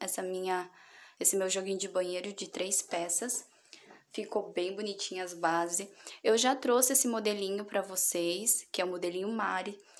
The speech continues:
Já trouxe essas cores também aqui no canal. Mas como é uma encomenda, eu quero tá trazendo tudo que eu, que eu esteja fazendo. É, vou tá trazendo novamente pra vocês, tá bom?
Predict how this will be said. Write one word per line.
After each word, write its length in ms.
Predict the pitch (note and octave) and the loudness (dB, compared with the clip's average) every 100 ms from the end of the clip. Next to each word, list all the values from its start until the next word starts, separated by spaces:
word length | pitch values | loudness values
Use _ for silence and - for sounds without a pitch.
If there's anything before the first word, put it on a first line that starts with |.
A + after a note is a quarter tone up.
| _ _ _ _ - | _ _ _ _ 0
Já 180 | G#3+ A#3 | 4 4
trouxe 320 | A#3+ A#3 A#3+ | 2 2 2
essas 280 | A3+ G#3+ - | 4 2 2
cores 320 | - F#3+ G3+ | 0 2 2
também 300 | G3+ G3 G3+ | 2 -2 -4
aqui 120 | G3 | -6
no 100 | G3+ | -6
canal. 600 | G3+ G3 F3 F3+ F#3 B3 - - - | -4 -4 -2 -2 -2 -8 -16 -20 -4
Mas 180 | G3+ G3+ | 0 2
como 160 | A#3+ C4 | 2 2
é 60 | |
uma 100 | D4 | 2
encomenda, 640 | C#4 C#4 A3+ G#3 G#3 A#3+ A#3 | 2 0 -2 -2 0 0 0
eu 80 | |
quero 220 | G#3+ G3+ G3 | 0 -2 -2
tá 100 | G3+ | -2
trazendo 420 | G#3 G3 G3+ G3 | 0 2 0 -4
tudo 240 | G#3+ A#3+ | -6 -8
que 120 | A#3 | -2
eu, 60 | G#3+ G3 F#2 - - | -2 -2 -6 -8 -2
que 80 | G3 | -2
eu 220 | - - - | -2 -14 -4
esteja 440 | C4 - G#3 G3+ | 2 4 6 4
fazendo. 680 | G3+ G3 F3+ F#3 F#3+ B3+ D4 - - - - - | 2 0 0 0 2 2 0 -2 -14 -18 -18 -10
É, 400 | - F#3 F#3 F#3 | -2 0 2 0
vou 160 | F#3 A3+ | 0 0
tá 120 | B3 | 2
trazendo 440 | C4 C4 A#3 A3 G#3+ | 2 2 2 -2 2
novamente 680 | B3 C#4+ B3+ A3+ G#3+ - | 2 2 2 0 -2 -4
pra 160 | - F#3 | -2 -4
vocês, 640 | F3 F#3 - F3 F3+ A3+ | 0 2 2 2 0 0
tá 140 | - F#3 | 0 -2
bom? 380 | E3+ E3+ A3 | 0 0 0